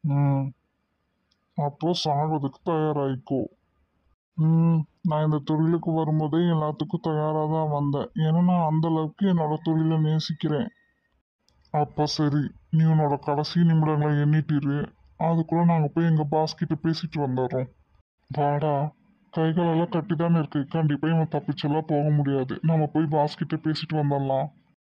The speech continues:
ம், இவன் இந்த காரியத்தை பண்ணலைன்னா என்ன, காசை கொடுத்தா வேற எந்த டாக்டர்னாலும் பண்ணுவான்.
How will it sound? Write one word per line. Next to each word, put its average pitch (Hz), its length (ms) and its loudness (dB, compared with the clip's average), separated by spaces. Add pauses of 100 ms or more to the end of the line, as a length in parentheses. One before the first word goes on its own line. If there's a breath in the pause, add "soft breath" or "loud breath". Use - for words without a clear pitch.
(160)
ம், 151 420 4 (440)
இவன் 156 220 4
இந்த 160 160 2
காரியத்தை 160 540 -2
பண்ணலைன்னா 151 540 0
என்ன, 143 200 0 (720)
காசை 180 340 0
கொடுத்தா 165 420 -2
வேற 160 200 2 (120)
எந்த 156 180 2
டாக்டர்னாலும் 151 720 -2
பண்ணுவான். 143 560 0